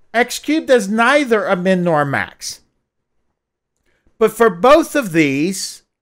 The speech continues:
f double prime of x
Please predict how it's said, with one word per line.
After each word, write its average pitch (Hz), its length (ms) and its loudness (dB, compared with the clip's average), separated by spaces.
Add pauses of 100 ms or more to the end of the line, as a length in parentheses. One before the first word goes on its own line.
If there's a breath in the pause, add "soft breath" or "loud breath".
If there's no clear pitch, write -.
(100)
f 226 360 0 (260)
double 247 320 2
prime 208 540 0
of 160 180 -6
x 147 680 -4